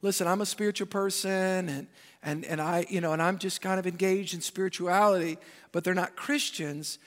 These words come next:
So I, sh-, so, and in the past, I would just kind of back off and just, again, we respect people,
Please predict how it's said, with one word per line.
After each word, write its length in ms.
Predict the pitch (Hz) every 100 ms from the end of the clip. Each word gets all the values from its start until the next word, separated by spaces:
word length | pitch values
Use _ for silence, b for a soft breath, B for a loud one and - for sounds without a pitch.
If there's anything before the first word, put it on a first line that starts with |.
| B B
So 180 | - -
I, 200 | 180 226
sh-, 180 | - -
so, 180 | - 180
and 200 | 185 180
in 60 | 175
the 100 | 165
past, 380 | 208 254 269 156
I 100 | 214
would 120 | 226
just 120 | 180
kind 140 | 190
of 60 | 165
back 300 | 196 196 -
off 320 | 240 220 -
and 100 | 170
just, 180 | 175 - B B
again, 220 | 214 330
we 100 | 233
respect 540 | 220 262 - 339 349 -
people, 480 | 202 180 190 170